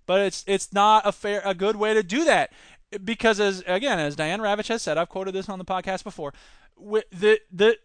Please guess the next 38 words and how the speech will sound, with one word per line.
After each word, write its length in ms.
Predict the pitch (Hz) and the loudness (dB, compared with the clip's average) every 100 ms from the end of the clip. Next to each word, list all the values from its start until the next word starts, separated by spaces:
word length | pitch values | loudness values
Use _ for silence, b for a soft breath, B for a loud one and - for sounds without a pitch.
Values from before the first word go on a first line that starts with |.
| _ | _
the, 180 | 185 196 - | -18 -16 -12
a 60 | |
public 320 | 196 262 330 277 | 2 4 4 2
ins-, 240 | 262 - | -2 -4
the 80 | 214 | 4
public 300 | 262 320 233 | 6 6 2
school 280 | - 277 240 | -4 -2 2
is 160 | 196 | 0
not 440 | 190 190 233 240 196 180 | 2 4 4 4 0 -4
the, 240 | 190 185 - _ - | -4 -4 -6 _ -4
is 180 | 196 190 | -2 2
not 160 | 247 - | 2 4
owned 460 | 226 240 226 196 | 2 4 2 2
by 300 | 175 180 180 | 6 8 6
what, 280 | 175 190 165 | 2 -4 -6
fifty-one 440 | - 247 240 226 | -6 -4 -2 -4
percent 260 | 208 - 226 | -4 -2 -2
of 60 | 180 | -2
whichever 280 | - 196 | -4 -6
parents 300 | 190 208 190 | -4 -6 -2
happen 240 | 190 196 190 | 0 0 -2
to 80 | 175 | -6
be 300 | 190 185 - b | -4 -4 -8 b
parents 320 | - 214 208 196 | -2 2 2 0
of 80 | |
that 160 | 185 185 | 0 0
school 260 | - 233 208 | -2 -2 0
at 160 | 180 190 | 0 4
that 200 | 190 180 | 4 4
moment 320 | 208 208 190 | 2 0 -2
in 80 | 185 | 0
time. 440 | 214 208 151 - _ b b b b | 2 2 0 -6 _ b b b b
The 100 | 180 | -10
public 340 | 170 208 226 269 | -2 2 2 0
school 180 | - 214 | -6 -2
belongs 280 | 196 185 | 0 0
to 160 | 208 190 | -2 2
everybody. 640 | 220 196 180 147 123 - | 2 0 -2 -2 -2 -6